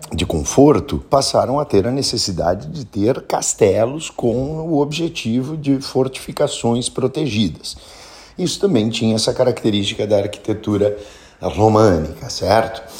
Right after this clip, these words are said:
E também durante esse período que nós conhecemos como Alta Idade Média, até o século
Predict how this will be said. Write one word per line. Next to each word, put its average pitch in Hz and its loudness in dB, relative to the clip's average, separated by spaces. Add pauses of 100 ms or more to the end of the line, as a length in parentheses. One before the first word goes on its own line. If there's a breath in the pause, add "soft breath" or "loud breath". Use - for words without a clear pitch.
(580 loud breath)
E 165 4
também 147 6
durante 117 4
esse 101 0
período 95 0 (240)
que - -10
nós 92 0
conhecemos 90 0
como 87 -2
Alta 90 4
Idade 80 -4
Média, 98 0
até 82 -2
o 87 4
século 80 -4